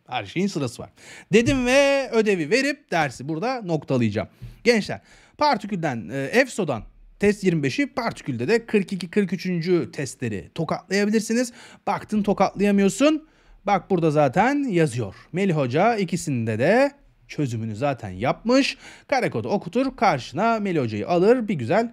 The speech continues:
tokatlarsın soruları. Sıkıntı yok. Sorular tokatlanmak için var. Bir de tabii ki de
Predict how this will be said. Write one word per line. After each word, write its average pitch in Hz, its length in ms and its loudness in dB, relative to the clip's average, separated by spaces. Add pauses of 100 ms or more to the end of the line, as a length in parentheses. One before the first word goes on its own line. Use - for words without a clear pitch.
(140)
tokatlarsın 139 560 -4
soruları. 95 320 -8
Sıkıntı 156 460 -4
yok. 302 140 0 (180)
Sorular 180 440 0
tokatlanmak 147 600 -2
için - 240 -8
var. 240 180 2 (220)
Bir 330 80 6
de 277 80 4
tabii 226 260 4
ki 175 80 -2
de 240 160 2